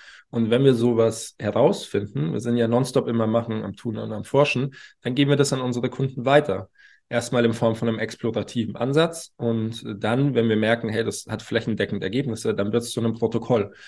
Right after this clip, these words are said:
Und da habe ich jetzt, also, da habe ich jetzt die Erfahrung gemacht und bei sowas bin ich immer happy und aufgeregt.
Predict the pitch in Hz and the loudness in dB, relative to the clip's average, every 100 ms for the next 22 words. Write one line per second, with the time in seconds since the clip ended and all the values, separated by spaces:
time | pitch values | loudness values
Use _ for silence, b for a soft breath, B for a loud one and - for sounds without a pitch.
0 | B B B B _ 120 120 117 - 120 | B B B B _ 0 0 -2 -2 2
1 | 127 156 147 139 135 - - - 117 117 | 4 2 2 2 0 -4 -4 -2 2 4
2 | 110 107 - - 120 139 139 135 - 120 | 4 0 -8 -2 2 4 2 0 0 0
3 | 117 135 160 151 131 135 139 - 113 110 | 0 0 0 0 0 0 -4 -8 -4 -2
4 | 107 - _ _ _ 113 107 110 120 117 | -2 -6 _ _ _ -6 -2 2 2 0
5 | 123 117 110 107 - 160 151 147 135 110 | -2 -2 -4 -6 -2 -2 2 4 4 0
6 | 131 147 - 120 120 120 | -2 -2 -2 0 0 -2